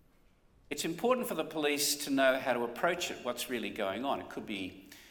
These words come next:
you know, a woman in the car who's in labour racing to the hospital. It could be a car stacked with drugs, weapons and criminals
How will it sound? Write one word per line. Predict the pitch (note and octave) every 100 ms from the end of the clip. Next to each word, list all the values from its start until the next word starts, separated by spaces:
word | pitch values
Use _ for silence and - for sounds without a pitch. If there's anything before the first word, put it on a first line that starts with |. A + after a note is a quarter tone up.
| -
you | -
know, | C3+
a |
woman | C3 C#3
in | C3+ B2+
the |
car | B2 C#3+ C3 B2+
who's | B2+ A#2+
in | B2+ A#2
labour | C3 C3+ G#2+ F2
racing | F#2+ G#2+ A#2+ G2
to |
the | G#2+
hospital. | G#2 D3 - - G2+ - - - - -
It | A2+ A2
could | - C3+ -
be | A#2+
a | A#2
car | A#2 C3 A#2+ A#2
stacked | - - B2+ - -
with | A#2 A2 G#2+
drugs, | - A#2 A2+ -
weapons | A#2 A#2 A2
and | B2 A#2
criminals | G3+ F#3 G#2 D2+ - -